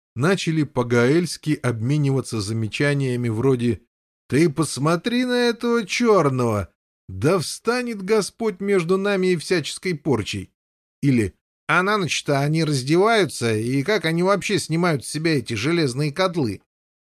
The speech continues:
И в сознании как мужчин, так и женщин, безотносительно к возрасту и жизненным обстоятельствам,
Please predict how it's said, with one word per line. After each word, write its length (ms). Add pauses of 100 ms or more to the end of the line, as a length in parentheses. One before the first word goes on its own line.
(160)
И 120
в 60
сознании 720
как 280
мужчин, 480
так 240
и 60
женщин, 500 (160)
безотносительно 1000
к 60
возрасту 600
и 80
жизненным 640
обстоятельствам, 1040